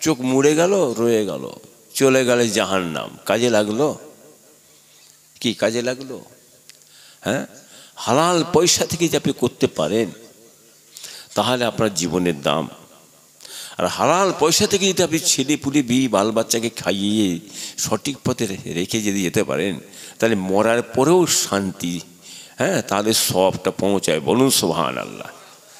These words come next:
হ্যাঁ, আপনারা দান করেন?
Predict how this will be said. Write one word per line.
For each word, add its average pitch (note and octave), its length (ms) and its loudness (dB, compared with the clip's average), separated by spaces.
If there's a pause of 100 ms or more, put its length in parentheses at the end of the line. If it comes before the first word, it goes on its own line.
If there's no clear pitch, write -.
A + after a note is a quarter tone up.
(640)
হ্যাঁ, B2 320 -2 (1500)
আপনারা A2 240 -2
দান G#2+ 240 -2
করেন? C#3 320 -2